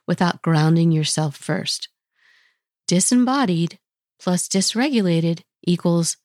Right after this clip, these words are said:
disaster. Okay? That's a stress-free M D ism. <laughs> Okay, so disembodied plus dysregulated equals disaster. So we wanna make sure that you are grounded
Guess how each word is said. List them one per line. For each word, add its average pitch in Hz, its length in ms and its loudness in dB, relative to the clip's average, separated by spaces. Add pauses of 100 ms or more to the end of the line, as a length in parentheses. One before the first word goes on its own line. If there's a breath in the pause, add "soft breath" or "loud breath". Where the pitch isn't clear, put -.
(140)
disaster. 160 800 0 (720)
Okay? 180 420 0 (800)
That's 147 280 -4
a 147 200 -4 (480)
stress-free 180 640 0
M 175 200 2
D 170 180 2
ism. 147 400 -4
<laughs> - 460 -16
Okay, - 420 0
so - 260 0 (500 loud breath)
disembodied 175 760 4 (360 soft breath)
plus 180 220 2
dysregulated 151 880 0 (340)
equals 175 540 -2 (220)
disaster. 170 680 -2 (160)
So 147 260 -4
we 143 60 0
wanna 160 240 2
make 214 180 2
sure 226 300 2
that 170 180 0
you 165 220 2
are 151 160 0
grounded 175 840 0